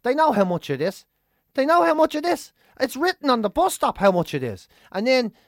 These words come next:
the bus comes and they get onto the bus, the doors have opened, they're suddenly standing in front of the bus driver, and all of a sudden,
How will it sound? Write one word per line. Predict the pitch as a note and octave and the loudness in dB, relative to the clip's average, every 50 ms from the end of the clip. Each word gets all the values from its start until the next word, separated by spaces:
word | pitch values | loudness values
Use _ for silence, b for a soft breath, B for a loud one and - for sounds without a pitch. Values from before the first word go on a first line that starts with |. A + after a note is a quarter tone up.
| b b | b b
the | - G3 | -8 -4
bus | A3+ D4 D4 C#4+ - | 0 2 2 2 0
comes | - F#3 F#3 G3+ A#3+ B3 - - - _ _ _ _ _ _ _ _ _ | 0 0 0 0 0 -4 -8 -12 -18 _ _ _ _ _ _ _ _ _
and | G3 G#3 G#3+ A3 A3 G#3+ G3+ - - | -4 -2 0 0 -2 -4 -6 -8 -6
they | - G3+ G3 - | -4 -4 -4 -2
get | - A#3+ A#3+ | -2 0 2
onto | B3 B3+ B3+ - | 2 2 0 -2
the | - E3 | -6 -6
bus, | - E3+ G#3+ - - - - | -2 -2 -2 -2 -4 -8 -10
the | - F3 | -10 -4
doors | - A3 A#3 A#3 A3 - | 0 2 2 2 2 0
have | E3+ E3 | -2 0
opened, | F3 F3 F3 - G#3+ G3 | 0 0 0 -2 -4 -4
they're | G3 | -4
suddenly | - - - C#4 C4 B3 A#3+ G#3+ | -4 -2 -2 -2 0 0 -2 -4
standing | - - G#3 G3+ F#3+ | -2 -4 -4 -4 -4
in | F3 | -8
front | - - F#3+ | -8 -8 -8
of | F3 | -8
the | F3 | -8
bus | D#3+ F3+ A#3+ A3+ | -6 -6 -6 -4
driver, | - F#3 F3 E3+ E3 F#3 F3+ b b - | -2 0 0 0 0 -4 -6 b b -6
and | - A#3+ A#3 A#3 | -4 -4 -4 -4
all | - D4+ E4+ E4 | 0 2 4 4
of | D4+ B3 | 4 2
a | |
sudden, | A#3 - C4+ B3 A#3 G#3+ | 2 0 0 0 0 -4